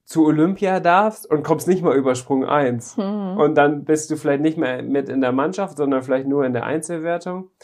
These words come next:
Speaker 1: Und dein ganzer Auftritt bei Olympia ist einfach dreißig Sek-, oder fünfundvierzig Sekunden, also vom Anklingeln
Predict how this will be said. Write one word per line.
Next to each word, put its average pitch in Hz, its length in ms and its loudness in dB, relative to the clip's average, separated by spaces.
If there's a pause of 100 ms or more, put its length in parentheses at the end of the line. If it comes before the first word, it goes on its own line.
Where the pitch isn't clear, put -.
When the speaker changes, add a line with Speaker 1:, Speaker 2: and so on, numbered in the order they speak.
(260)
Speaker 1:
Und 147 200 0
dein 139 460 2
ganzer 165 340 2
Auftritt 165 480 0
bei 143 160 4
Olympia 151 800 0 (500)
ist 175 320 0
einfach 147 480 0
dreißig 156 460 2
Sek-, 131 240 -2
oder 156 220 6
fünfundvierzig 180 800 6
Sekunden, 147 520 2
also 135 260 2
vom 143 240 0
Anklingeln 208 800 4